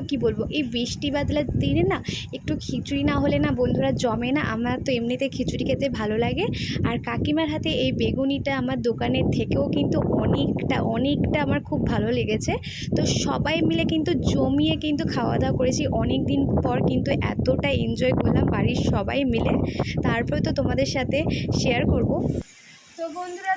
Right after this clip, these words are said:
তোমরা নিশ্চয়ই দেখতে পেলে ভোট দিয়ে এবং খাওয়া দাওয়া করে চলে এসেছি,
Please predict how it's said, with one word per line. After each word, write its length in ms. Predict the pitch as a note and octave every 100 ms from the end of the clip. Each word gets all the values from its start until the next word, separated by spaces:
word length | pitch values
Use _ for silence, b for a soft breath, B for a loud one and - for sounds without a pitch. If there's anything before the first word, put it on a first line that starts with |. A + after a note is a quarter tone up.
| F4+
তোমরা 260 | D#4+ E4 E4
নিশ্চয়ই 320 | E4 - E4
দেখতে 340 | C#4 C4 - D4+
পেলে 240 | D#4+ D#4 D#4+ C#4
ভোট 200 | C4 B3 B3
দিয়ে 180 | D4 C#4+
এবং 180 | C#4 C#4+
খাওয়া 240 | D4+ A3+ A3+
দাওয়া 140 | A#3+
করে 120 | C#4 C#4+
চলে 260 | C4+ A3+
এসেছি, 300 | B3+ C#4 -